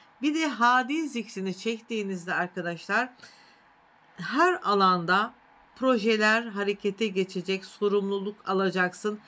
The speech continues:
ve s-, aldığın sorumluluğu yerine getireceksin. Duran enerjiyi harekete geçirmek için "Ya Hadi" tekrar sayısı iki yüz efendim. Çok güzel bir hafta olsun.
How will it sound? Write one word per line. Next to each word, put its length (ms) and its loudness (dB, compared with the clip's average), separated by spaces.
ve 300 2
s-, 220 -20
aldığın 400 4
sorumluluğu 720 -4
yerine 440 -4
getireceksin. 760 -8
Duran 340 4
enerjiyi 680 -2
harekete 480 -2
geçirmek 580 -4
için 240 -6
"Ya 420 4
Hadi" 520 2
tekrar 460 0
sayısı 380 -6
iki 280 -10
yüz 140 -6
efendim. 520 -8
Çok 320 2
güzel 360 2
bir 60 0
hafta 380 0
olsun. 400 0